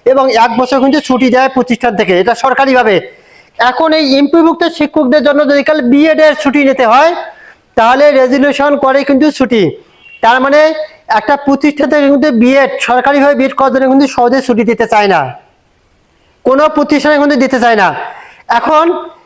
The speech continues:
এই হাই স্কুলে কিন্তু সরকারিভাবে তাদের হয়, তাদের কোনো প্যারা নাই। কিন্তু যখন, আহ, এমপিভুক্ত শিক্ষক বা কোনো বেসরকারি প্রতিষ্ঠান থেকে বা এনটিআরসি নিয়োগপ্রাপ্ত যে শিক্ষকগুলো আছে, এগুলো যখন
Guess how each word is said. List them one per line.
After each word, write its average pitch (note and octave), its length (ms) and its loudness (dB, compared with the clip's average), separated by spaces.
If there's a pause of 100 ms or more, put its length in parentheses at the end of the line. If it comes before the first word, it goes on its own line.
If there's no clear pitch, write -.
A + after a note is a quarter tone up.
(220)
এই B3 100 2
হাই B3 280 2
স্কুলে D#4 260 0
কিন্তু D#4 240 2
সরকারিভাবে C#4+ 580 0
তাদের C#4 240 0
হয়, C#4 300 2 (680)
তাদের B3+ 280 0
কোনো C4+ 200 0
প্যারা B3 260 2
নাই। G#3 200 2
কিন্তু A#3+ 360 0
যখন, B3 300 0 (640)
আহ, A#3 280 2 (100)
এমপিভুক্ত C4+ 460 0
শিক্ষক C#4+ 640 -2 (280)
বা A3+ 220 2
কোনো B3+ 520 0 (160)
বেসরকারি C4+ 520 0
প্রতিষ্ঠান C#4 500 -4
থেকে C4+ 380 0 (320)
বা A3+ 140 2
এনটিআরসি C4+ 580 0
নিয়োগপ্রাপ্ত C#4 680 2
যে B3+ 180 2 (120)
শিক্ষকগুলো C4 500 -2
আছে, C4 360 0 (360)
এগুলো B3 260 2
যখন C4 300 0